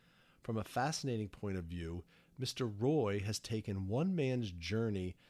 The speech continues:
to illuminate his observations about an enormous systemic injustice.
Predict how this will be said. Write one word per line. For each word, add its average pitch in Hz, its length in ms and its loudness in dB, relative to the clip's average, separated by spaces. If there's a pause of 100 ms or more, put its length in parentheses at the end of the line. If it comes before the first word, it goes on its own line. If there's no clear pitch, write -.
(200)
to 107 140 -2
illuminate 131 500 2
his 110 180 -2
observations 107 1040 -2
about 95 280 -4
an 95 140 0
enormous 104 500 0
systemic 101 560 -2
injustice. 90 840 -4